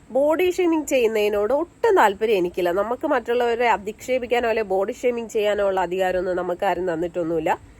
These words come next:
പിന്നെ ഈ അമ്മ പറയുന്നതിൽ എന്താ പറയാ, ആ ബോഡി ഷേമിങ് ചെയ്യുന്നതിനോട് എനിക്ക് ഒട്ടും താല്പര്യമില്ലാത്തതാണ്. പിന്നെ ചില കാര്യങ്ങളൊന്നും നമുക്ക് അംഗീകരിക്കാൻ വയ്യ. കാരണം എന്താന്ന് വെച്ച് കഴിഞ്ഞാൽ, ആ, ഈ അമ്മ പറയുന്നതിനോട്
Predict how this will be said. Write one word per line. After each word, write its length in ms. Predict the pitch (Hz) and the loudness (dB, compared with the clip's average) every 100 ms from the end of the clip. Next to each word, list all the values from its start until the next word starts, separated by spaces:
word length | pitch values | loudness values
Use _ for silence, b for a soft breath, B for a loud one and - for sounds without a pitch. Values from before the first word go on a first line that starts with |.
| b b b - | b b b -4
പിന്നെ 160 | 294 | 0
ഈ 100 | 330 | 4
അമ്മ 240 | 339 311 330 | 4 4 4
പറയുന്നതിൽ 460 | 330 330 320 330 359 320 - | 2 2 0 2 2 2 2
എന്താ 260 | 262 277 | 2 2
പറയാ, 440 | 269 247 285 - 233 | 2 2 0 -2 -2
ആ 20 | |
ബോഡി 340 | 226 269 320 | 4 4 4
ഷേമിങ് 280 | 359 339 339 | 0 0 0
ചെയ്യുന്നതിനോട് 500 | 311 269 254 254 247 | 0 2 2 2 0
എനിക്ക് 160 | 254 277 | 0 -2
ഒട്ടും 220 | 247 254 | -2 0
താല്പര്യമില്ലാത്തതാണ്. 960 | 247 220 220 220 208 208 202 180 190 - b b b - | -2 -2 -6 -4 -2 0 0 -2 -2 -6 b b b -8
പിന്നെ 420 | 233 240 233 233 | -4 0 2 0
ചില 240 | 226 277 311 | 2 2 4
കാര്യങ്ങളൊന്നും 580 | 320 320 302 294 311 | 4 4 2 2 2
നമുക്ക് 220 | 294 254 247 | 0 0 0
അംഗീകരിക്കാൻ 540 | 233 233 233 240 233 | 0 0 0 0 -2
വയ്യ. 220 | 190 185 | 0 -2
കാരണം 280 | 202 220 233 | 0 0 0
എന്താന്ന് 260 | 233 226 220 | 0 0 -2
വെച്ച് 160 | 220 | -2
കഴിഞ്ഞാൽ, 480 | 233 220 240 269 - | -4 -2 -2 -4 -2
ആ, 360 | 214 208 208 202 | 0 2 2 0
ഈ 160 | - | -2
അമ്മ 240 | 226 220 214 | -2 0 0
പറയുന്നതിനോട് 720 | 214 214 214 214 214 214 | 2 0 0 -2 -2 -4